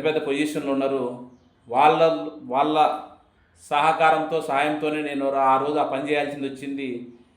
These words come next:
కాబట్టి ఈరోజు నాకు ఈ ఇబ్బందుల నుంచి బయటపడేటువంటి అవకాశం లేనప్పుడు ఉన్న వాస్తవాలు ఖచ్చితంగా నేను చెప్తాను, నేను కేవలం బాధితుడిని మాత్రమే" అనే విధంగా ఆ జెరూసలేం మత్తయ్య మాట్లాడుతున్నాడు.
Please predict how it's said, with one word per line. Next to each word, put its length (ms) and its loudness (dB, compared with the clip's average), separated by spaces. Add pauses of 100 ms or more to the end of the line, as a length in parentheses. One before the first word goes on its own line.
(220)
కాబట్టి 460 0 (260)
ఈరోజు 340 -2
నాకు 360 -2
ఈ 120 -6
ఇబ్బందుల 400 -2
నుంచి 360 -4 (680)
బయటపడేటువంటి 920 2
అవకాశం 440 2
లేనప్పుడు 480 -2 (260)
ఉన్న 180 -4
వాస్తవాలు 500 0
ఖచ్చితంగా 520 -4
నేను 140 -6
చెప్తాను, 520 -2 (140)
నేను 240 -8
కేవలం 480 0
బాధితుడిని 520 -2
మాత్రమే" 580 -2 (640)
అనే 200 -2
విధంగా 420 4 (320)
ఆ 60 -8
జెరూసలేం 580 -4
మత్తయ్య 380 -4
మాట్లాడుతున్నాడు. 760 -4